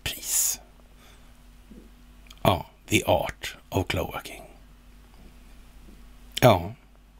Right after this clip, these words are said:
högre priser kunde det aldrig bli i alla fall. Det är då ett som är säkert. Jaha. <clears throat> Underdimensionerad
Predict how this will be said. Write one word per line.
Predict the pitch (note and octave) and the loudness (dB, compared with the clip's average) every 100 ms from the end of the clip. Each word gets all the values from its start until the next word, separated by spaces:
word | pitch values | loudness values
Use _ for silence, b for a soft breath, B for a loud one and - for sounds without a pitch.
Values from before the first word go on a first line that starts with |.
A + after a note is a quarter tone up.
| - | -2
högre | A2+ F#2+ F#2+ E3 | 4 4 4 4
priser | A2 - - - - - B B B | 4 4 2 -4 -14 -20 B B B
kunde | - C3 C3 | 6 8 8
det | A2+ | 8
aldrig | A#2+ G2+ F#2+ | 6 4 0
bli | F#2+ E2+ - - B B B - | -2 -4 -8 -20 B B B 2
i | G#2+ | 4
alla | G2+ | 6
fall. | F#2+ G2 F2 G2+ | 4 2 0 6
Det | C3+ | 6
är | |
då | D3 | 6
ett | G#2+ - | 2 0
som | G2+ | -2
är | G2 | 0
säkert. | A2 - - - - B B - - - - - - - - - - | -2 -6 -14 -6 -6 B B -20 -20 -20 -20 -20 -20 -20 -6 -4 6
Jaha. | C#3 C#3 B2+ F3+ E3+ B B B B B B | 8 10 10 10 6 B B B B B B
<clears throat> | B - F3 D3 A#2+ | B 10 10 8 6
Underdimensionerad | - G3+ F3+ D#3 D#3+ D#3+ D3+ D#3+ D#3 D3+ D3+ - _ - B2+ C3+ | 10 10 12 10 10 10 8 6 8 8 6 -2 _ 4 8 8